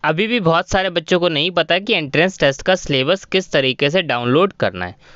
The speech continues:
तो आप ध्यान से समझ लीजिए सिलेबस आपको कैसे डाउनलोड करना है। सबसे पहले आप जामिया मिलिया इस्लामिया की साइट पर विजिट करिए जे एम आई सी ओ ई डॉट इन।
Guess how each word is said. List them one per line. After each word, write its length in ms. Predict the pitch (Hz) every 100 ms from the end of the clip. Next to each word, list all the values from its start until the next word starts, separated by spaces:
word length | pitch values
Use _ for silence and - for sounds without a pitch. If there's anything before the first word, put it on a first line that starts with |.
| - -
तो 60 |
आप 80 | 139
ध्यान 340 | 123 139 170
से 120 | 208 220
समझ 260 | 170 147
लीजिए 300 | 143 143 185
सिलेबस 420 | 208 151 143 160
आपको 240 | 156 - 170
कैसे 300 | 160 135 185
डाउनलोड 400 | 135 107 101 101
करना 280 | - 95 95
है। 60 | - - - -
सबसे 360 | - 175 -
पहले 260 | 226 202 196
आप 120 | 196
जामिया 360 | 147 131 143 160
मिलिया 200 | 165 165
इस्लामिया 380 | 165 156 147 151
की 100 | 165
साइट 280 | 147 135
पर 120 | - 139
विजिट 300 | 127 139 139
करिए 220 | 156 175
जे 300 | 131 135 170
एम 180 | 170 160
आई 160 | 196
सी 240 | 196 - 135
ओ 100 | 139
ई 120 | 185
डॉट 360 | 131 123 139
इन। 200 | - 104